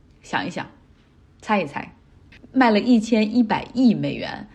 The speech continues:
那比N B A的这个十一年的合同要贵四倍多。尽管N B A实际上有更多比赛哈，它一个赛季是有八十轮的比赛。知道有这么好的电视转播合同在N F L这个联盟，它还会给各个球队进行部分分成，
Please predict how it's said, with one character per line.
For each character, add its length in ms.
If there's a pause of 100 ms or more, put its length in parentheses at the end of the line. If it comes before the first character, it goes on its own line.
(140)
那 100
比 200
N 260
B 160
A 220
的 120
这 120
个 100
十 240
一 100
年 240
的 120
合 200
同 120
要 100
贵 220
四 320
倍 200
多。 320 (160)
尽 140
管 140
N 120
B 120
A 100
实 100
际 40
上 140
有 80
更 180
多 120
比 160
赛 260
哈， 200
它 100
一 140
个 80
赛 240
季 200
是 120
有 80
八 280
十 200
轮 200
的 100
比 180
赛。 260 (300)
知 120
道 100
有 100
这 120
么 80
好 200
的 80
电 180
视 100
转 220
播 160
合 300
同 180
在 260 (200)
N 120
F 240
L 280
这 100
个 60
联 260
盟， 260
它 140
还 80
会 160
给 180
各 140
个 140
球 260
队 220
进 160
行 180
部 100
分 200
分 180
成， 260